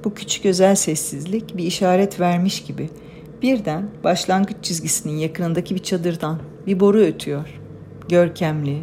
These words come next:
hüzünlü içe işliyor. Atlar arka ayakları üzerinde şahlanıyor.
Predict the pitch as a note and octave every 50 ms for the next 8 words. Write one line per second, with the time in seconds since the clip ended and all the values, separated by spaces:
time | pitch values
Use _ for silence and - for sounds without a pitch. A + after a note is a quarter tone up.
0 | E3 - - F#3+ F#3+ F3+ G3+ G3+ G3 F#3+ F#3 - - E3+ - - G3 D#3+ D#3+ -
1 | - - D#3 D3+ C#3+ C#3 D3 - - - - - - - - - - - - -
2 | - - - - - - F#3 - - - G#3+ A#3 C4 B3+ - - - F#3 F#3 F#3
3 | F3+ - G#3+ G#3 F#3 E3 D3+ D3 D3+ - D#3 D3+ D#3 D#3+ E3 E3 E3+ E3+ E3 F3+
4 | G3+ G3+ - - D#3+ D#3 D3+ D#3+ D#3+ D#3 D#3 D3+ D3 D3+